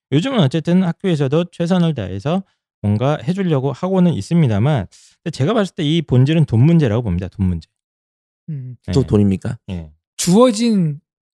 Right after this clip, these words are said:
Speaker 2: 여건 안에서 해야 되니까
Speaker 1: 맞습니다.
Speaker 2: 학교마다 특색이
Speaker 1: 네.
Speaker 2: 없고 다 고만고만한데 사실은 지금 학부모님들의 기대치는 특별한 뭔가 좀
Speaker 1: 그렇죠.
Speaker 2: 우리 학교마다 뭔가 있으면 좋겠는데 다 비슷하니까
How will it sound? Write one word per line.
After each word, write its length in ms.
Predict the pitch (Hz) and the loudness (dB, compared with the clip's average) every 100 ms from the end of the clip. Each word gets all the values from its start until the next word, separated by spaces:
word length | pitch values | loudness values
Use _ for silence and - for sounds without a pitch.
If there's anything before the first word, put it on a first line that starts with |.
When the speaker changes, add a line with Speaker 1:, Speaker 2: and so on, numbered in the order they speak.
| - | -2
Speaker 2:
여건 260 | 160 - 202 | 0 2 2
안에서 380 | 139 180 180 | 2 0 2
해야 80 | 233 | 0
되니까 320 | 214 156 - | 0 -2 -4
Speaker 1:
맞습니다. 640 | 131 135 156 110 95 110 87 | -4 0 2 2 0 -2 -4
Speaker 2:
학교마다 600 | - 294 240 175 214 143 | -4 0 2 2 2 0
특색이 400 | - - 349 294 | -4 -2 0 2
Speaker 1:
네. 20 | |
Speaker 2:
없고 240 | 196 - 185 | 0 0 -2
다 80 | |
고만고만한데 920 | 170 190 220 202 196 226 233 226 269 254 _ - | 2 4 4 4 2 2 0 0 -2 -4 _ -8
사실은 300 | 208 214 170 | -4 -2 0
지금 140 | 185 | 0
학부모님들의 600 | - 262 226 214 190 175 | -2 0 2 2 0 0
기대치는 640 | - 190 - 170 165 156 131 _ _ _ | 0 0 2 2 2 2 -2 _ _ _
특별한 760 | - _ 330 254 160 151 139 120 _ - - | -12 _ 2 2 2 0 -4 -8 _ -8 -2
뭔가 200 | 170 170 | 0 2
좀 180 | 170 | 0
Speaker 1:
그렇죠. 100 | - - | -2 2
Speaker 2:
우리 160 | 202 | 4
학교마다 360 | 254 - 220 190 | 4 4 2 2
뭔가 180 | 180 190 | 4 2
있으면 160 | 208 | 0
좋겠는데 540 | 185 208 185 165 220 311 _ - | -4 -2 0 0 0 -4 _ -6
다 80 | 175 | 0
비슷하니까 880 | - - 277 233 - 156 151 131 | 0 2 2 2 2 2 2 0